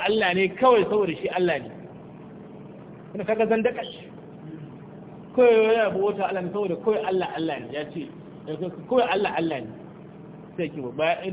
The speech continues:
ba yana bauta Allah bane domin ya tsare shi azabarsa. Kuma ya sa shi a cikin ni'ima. Shi ya bauta Allah ne ba wai dan ya samu aljanna ba, ko ya tsare shi daga wuta. Kuma ya sa shi a wutai,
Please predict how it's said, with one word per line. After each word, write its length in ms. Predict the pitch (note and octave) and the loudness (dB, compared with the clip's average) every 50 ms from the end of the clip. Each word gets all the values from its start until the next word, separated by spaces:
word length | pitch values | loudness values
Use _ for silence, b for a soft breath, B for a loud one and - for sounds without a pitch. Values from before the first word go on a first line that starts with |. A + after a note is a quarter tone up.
| G#3+ F#3+ E3+ | -4 -2 0
ba 80 | E3+ F3+ | 2 2
yana 160 | A3 A#3+ A3+ | 4 4 4
bauta 280 | G#3+ A3+ A3 A3 G#3+ F#3+ | 4 2 2 2 0 0
Allah 160 | G3+ G3 F#3+ | 0 0 0
bane 160 | G#3 G#3+ G3+ F3+ | 0 0 0 0
domin 240 | E3 E3 E3 F#3+ G3+ | -2 -2 -2 -2 -4
ya 80 | F#3+ | -4
tsare 240 | - - A3+ A3+ G3 F3+ | -4 0 2 2 2 2
shi 100 | - - | 0 -4
azabarsa. 560 | - D#3+ D3+ E3 E3 D3+ C#3+ C3 - - - - - - - - - - - - - | -4 0 2 2 2 2 0 -2 -6 -8 -12 -14 -16 -16 -18 -18 -18 -18 -18 -14 -10
Kuma 140 | - F#3 F#3+ | -6 -4 -2
ya 60 | F3+ F3+ | -2 -2
sa 80 | F3+ D3+ | -4 -4
shi 80 | C#3+ | -6
a 100 | - - | -8 -10
cikin 180 | - G3 - D3 | -10 -10 -10 -10
ni'ima. 260 | D3+ D3+ D3 C#3 - - - - - - - - - - - - - - - - | -10 -10 -10 -12 -12 -12 -16 -16 -18 -18 -18 -18 -18 -18 -18 -18 -18 -18 -10 -2
Shi 60 | - | 2
ya 100 | A#3+ A3+ | 2 4
bauta 260 | G#3+ A3 A3 A3 A3 G#3 | 6 4 4 4 2 -2
Allah 160 | F#3 G#3+ G3 F#3+ | -2 -2 -2 0
ne 140 | G3+ G3+ G3 F3 C#3 - | 0 0 0 -2 -2 -2
ba 220 | E3 D#3+ D3+ D3 D3 | 0 2 2 4 2
wai 320 | D3 D#3+ F#3 F#3+ G3 F3+ D#3 - - | 2 2 0 0 -2 -4 -6 -2 2
dan 240 | A#3 A#3 B3 - | 4 4 4 2
ya 80 | A3+ F#3+ D#3 | -2 -4 -4
samu 200 | D3+ D3 D3+ E3 | -6 -4 -4 -4
aljanna 400 | E3 - D3 C#3 D#3 E3 D#3 D3 | -4 -4 -4 -4 -4 -4 -2 -2
ba, 140 | D3 D#3 D#3 D3+ - - - - - - - - - - - - - - - - - - - - - - - - - - - - - - | 0 -2 -2 -4 -6 -14 -16 -16 -16 -18 -18 -18 -16 -16 -16 -18 -18 -18 -18 -18 -18 -18 -18 -18 -18 -18 -18 -18 -18 -18 -18 -18 -8 -2
ko 80 | F#3+ F#3+ | -2 0
ya 100 | G3 F#3 | 0 0
tsare 160 | F#3 F#3 E3+ - | -2 -4 -6 -6
shi 80 | - | -6
daga 140 | D#3+ D3+ B2 | -6 -6 -6
wuta. 260 | A#2+ B2+ B2 - - - - - - - - - - - - - - | -6 -6 -8 -10 -12 -14 -14 -16 -16 -16 -16 -16 -16 -16 -14 -8 -2
Kuma 140 | G#3 A3+ A3 | 2 2 2
ya 60 | A3 | 4
sa 80 | A3+ A3+ F#3 | 4 2 0
shi 60 | A3 | 0
a 60 | - F3 | 0 0
wutai, 260 | F3+ F3 F3 F#3 E3 | 0 0 0 0 -2